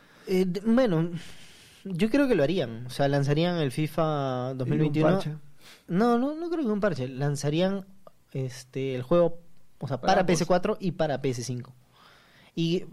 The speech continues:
Speaker 1: seguramente por la fecha también saldrá la Xbox Scarlet, ¿no? Y también se lanza-, lanzarán una versión para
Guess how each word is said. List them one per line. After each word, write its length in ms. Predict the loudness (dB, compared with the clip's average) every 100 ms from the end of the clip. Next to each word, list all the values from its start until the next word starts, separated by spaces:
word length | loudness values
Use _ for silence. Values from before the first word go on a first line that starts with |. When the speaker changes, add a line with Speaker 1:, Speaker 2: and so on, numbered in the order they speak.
| -12
Speaker 1:
seguramente 480 | 0 4 4 4 2
por 80 | 2
la 80 | 0
fecha 200 | -2 -2
también 240 | 0 -2
saldrá 300 | -2 -2 -2
la 140 | 0
Xbox 400 | -2 -4 -8 -8 -8
Scarlet, 360 | -6 -8 -8
¿no? 100 | -10 -8
Y 120 | -4
también 200 | 0 2
se 80 | 2
lanza-, 200 | 0 -4
lanzarán 360 | -4 -2 -2 -2
una 140 | 0
versión 380 | -2 -2 -4 -6 -6
para 600 | 0 2 4 2 0 -2